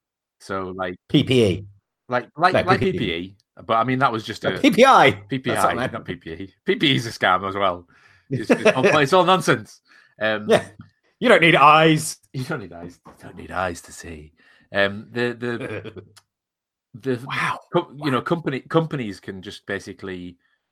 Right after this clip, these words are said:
Speaker 1: their whole business model now is to scam you, but it's, it's, it's almost with it, because it's within the realms of capitalism, it just becomes acceptable. Like, um,
Speaker 2: Capitalism is a scam.
Speaker 1: like, when,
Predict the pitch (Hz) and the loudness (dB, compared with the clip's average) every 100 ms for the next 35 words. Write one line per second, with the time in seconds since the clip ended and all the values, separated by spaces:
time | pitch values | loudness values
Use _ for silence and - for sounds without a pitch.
0 | _ 104 110 95 123 131 - 82 82 82 | _ -4 -4 -4 -6 -6 -10 -12 -14 -14
1 | 80 78 - - 98 90 - - _ _ | -14 -16 -20 -8 -6 -6 -10 -20 _ _
2 | _ _ _ _ _ 101 92 90 - 95 | _ _ _ _ _ -10 -8 -10 -14 -18
3 | 85 - - _ 90 95 101 101 - 98 | -18 -20 -20 _ -16 -8 -8 -8 -12 -12
4 | 107 - - 101 92 90 95 101 98 90 | -12 -14 -16 -16 -14 -12 -10 -10 -8 -4
5 | 98 92 87 82 104 - - 78 73 82 | -4 -4 -14 -8 -8 -8 -14 -18 -20 -20
6 | 92 _ _ _ _ _ _ - 101 98 | -20 _ _ _ _ _ _ -16 -14 -12
7 | 104 92 92 - - 80 76 73 76 92 | -12 -14 -10 -10 -10 -14 -20 -20 -12 -8
8 | 90 - _ _ _ _ _ _ 95 92 | -8 -12 _ _ _ _ _ _ -8 -6
9 | 87 85 82 78 - 135 104 90 76 65 | -8 -14 -18 -12 -6 -6 -6 -14 -14 -20
10 | - - - 78 69 67 _ _ _ _ | -20 -20 -18 -18 -18 -20 _ _ _ _
11 | 113 - 117 107 117 | -20 -14 -6 -6 -6